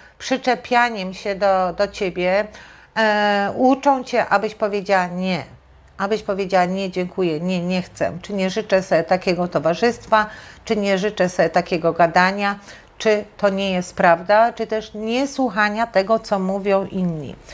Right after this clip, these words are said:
Ponieważ Wenus nie czuje się dobrze w Pannie, ona należy do wagi byka i lubi leżeć na kanapie, nic nie robić i pachnąć, a tutaj jest dużo prowo-, prowokacji. Niektórzy z Was,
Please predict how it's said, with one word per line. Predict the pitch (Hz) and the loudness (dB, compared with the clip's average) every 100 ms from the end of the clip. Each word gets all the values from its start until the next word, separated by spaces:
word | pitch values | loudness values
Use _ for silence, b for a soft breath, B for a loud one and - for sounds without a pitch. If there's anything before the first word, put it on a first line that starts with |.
| B B B | B B B
Ponieważ | - 247 294 311 302 | 2 4 6 4 4
Wenus | 285 269 262 | 4 4 -2
nie | 254 | -6
czuje | 254 269 269 254 | -4 -2 2 0
się | 226 220 | 0 0
dobrze | 196 196 175 185 180 | 4 2 2 -2 -2
w | - | 2
Pannie, | 190 170 175 202 233 | 2 2 -2 -4 -4
ona | - 208 208 190 | -4 -2 -2 -2
należy | 185 185 185 180 175 | 0 0 0 -2 -4
do | 190 | -2
wagi | 175 185 175 180 180 | 2 2 2 -4 -8
byka | 160 180 175 220 226 | -4 -4 0 2 4
i | 220 | 2
lubi | 202 190 196 | 0 -2 -2
leżeć | 190 196 196 180 156 - | 4 4 4 -2 -10 -8
na | 190 | -4
kanapie, | 185 180 180 175 165 | -2 -2 -2 -4 -6
nic | 185 185 - | -8 -8 -6
nie | 175 | -2
robić | 175 156 156 B B B B - | -2 -2 -8 B B B B -2
i | 226 | -2
pachnąć, | 185 202 175 175 214 226 269 226 - | 4 4 4 2 0 0 0 -2 2
a | 208 220 240 | 4 4 2
tutaj | 233 233 220 | -2 0 0
jest | 214 | 0
dużo | 220 202 196 | -6 -2 -2
prowo-, | 196 196 196 190 180 - | 0 0 4 4 2 -2
prowokacji. | 202 190 196 - 170 - 180 B B B B B | -2 0 0 0 -2 -6 -18 B B B B B
Niektórzy | 226 226 - 285 269 269 220 | -4 -4 0 2 2 0 0
z | |
Was, | 202 214 202 202 226 240 - | 2 4 6 4 2 -2 -12